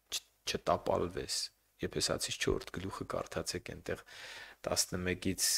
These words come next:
քսան հատվածը, և շատ պարզ գրված է սա։ Էնպես որ խորացրեք ձեր արմատները, մի հարմարվեք չբացահայտվելու հետ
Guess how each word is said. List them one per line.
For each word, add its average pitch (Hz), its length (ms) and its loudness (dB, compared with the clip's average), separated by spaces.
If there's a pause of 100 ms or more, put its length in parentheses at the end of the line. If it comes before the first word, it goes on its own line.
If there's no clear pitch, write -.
(100)
քսան 90 480 4 (140)
հատվածը, 87 760 2
և 82 360 -4
շատ 110 400 2 (420)
պարզ 101 420 8
գրված 87 480 -2
է - 80 -4
սա։ - 220 -2 (1040)
Էնպես 113 360 6
որ 113 260 8 (480)
խորացրեք 95 760 8
ձեր 110 200 10
արմատները, 104 840 6 (1200)
մի 101 220 6
հարմարվեք 104 760 10
չբացահայտվելու 95 1040 4
հետ 92 340 -2